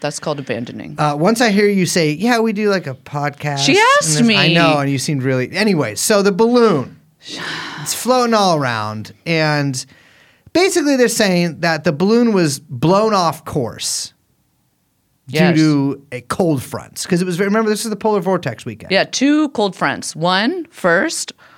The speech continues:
Speaker 1: when it was brought up to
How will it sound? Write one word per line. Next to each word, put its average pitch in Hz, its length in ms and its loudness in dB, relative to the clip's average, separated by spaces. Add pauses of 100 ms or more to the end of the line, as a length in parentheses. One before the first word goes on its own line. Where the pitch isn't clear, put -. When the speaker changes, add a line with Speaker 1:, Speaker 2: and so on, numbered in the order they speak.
(140)
Speaker 1:
when 175 180 0
it 165 140 0
was 160 360 0
brought 151 460 2
up 180 340 0 (300)
to 170 580 0